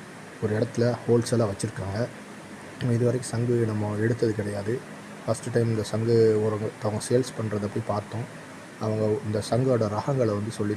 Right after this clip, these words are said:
தந்தாங்க. அந்த சங்கோட ரகங்கள் இது வந்து விலை கூடுதலான சங்கு. இப்ப நீங்க பார்க்குறது விலை கூடுதல், ரொம்ப உயர்வான விலை உள்ள சங்குன்னு சொன்னாங்க. இந்த சங்கோட வந்து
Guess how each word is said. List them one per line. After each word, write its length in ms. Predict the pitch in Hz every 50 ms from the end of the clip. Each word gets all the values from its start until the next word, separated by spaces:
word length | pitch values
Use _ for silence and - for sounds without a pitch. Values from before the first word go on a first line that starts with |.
| -
தந்தாங்க. 320 | 104 101 98 98 98 98 104 110 - - - - - - - - - - - - - - - - - - - - - 127 120
அந்த 120 | 113 - - - 120
சங்கோட 400 | 120 135 135 139 135 131 117 110 107 110 107 107 104 104 104 101 - 107
ரகங்கள் 340 | 104 - 131 131 123 113
இது 100 | 104 113 113 110
வந்து 120 | 117 135 113 113
விலை 120 | 113 131 123 - -
கூடுதலான 540 | 127 135 131 123 127 120 117 117 117 113 -
சங்கு. 140 | 110 107 101
இப்ப 140 | - 104 104
நீங்க 120 | 107 110 - 120
பார்க்குறது 320 | 120 120 117 131 131 131 120 110
விலை 100 | 113 117 117 - - -
கூடுதல், 420 | 135 131 120 113 110 104 104 107
ரொம்ப 140 | 107 113 120 110 110
உயர்வான 480 | 113 117 113 113 117 113 113 117 113 110 107 104 104 - - - - - - - - - 117
விலை 140 | 113 117 113
உள்ள 120 | 110 110 - - 110
சங்குன்னு 340 | 104 104 104 110 104 - 113
சொன்னாங்க. 260 | 101 98 98 98 101 104 117 - - - - - - - - - - - - - - - - - - - - - - - - - - - - - - - - - - - - - - - - - - - -
இந்த 120 | 160 135 127 -
சங்கோட 340 | 139 120 135 135 139 131 127 123 113
வந்து 140 | 113 123 139